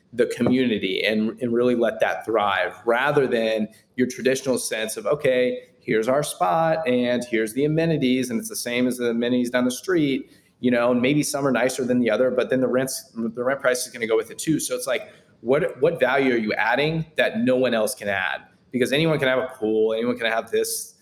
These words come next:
you know, hot tub thing and sauna and gym, whatever. But what is, like, the, the, the, the,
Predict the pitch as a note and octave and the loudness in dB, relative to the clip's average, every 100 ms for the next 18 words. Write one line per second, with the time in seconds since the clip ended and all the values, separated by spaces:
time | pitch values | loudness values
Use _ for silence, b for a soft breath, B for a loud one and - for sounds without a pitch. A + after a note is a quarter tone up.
0 | b - A#2 G2 B2 - B2 A2 - A2+ | b -4 -4 0 0 0 -2 -2 -2 -2
1 | A2+ A2 G#2+ G#2 A2 A#2 A2 A2 - G#2 | 0 -2 -6 -6 -4 -2 -2 -2 -6 -6
2 | G#2+ A2 G#2+ - b b b - B2+ B2+ | -2 -2 -2 -6 b b b 0 2 2
3 | C#3+ A#2+ G#2+ G2 - - - C#3 B2 - | 2 0 0 -4 -12 -14 0 0 0 -4
4 | - - _ _ A2 B2+ D3+ C3 C#3 B2 | -12 -20 _ _ -2 0 2 0 0 0
5 | A#2+ B2 A2 G#2 - A#2+ G#2 - A#2 A2+ | 2 0 2 0 0 -2 -2 -2 -2 0
6 | G#2 G2 A2 G#2+ | 0 -2 -6 -10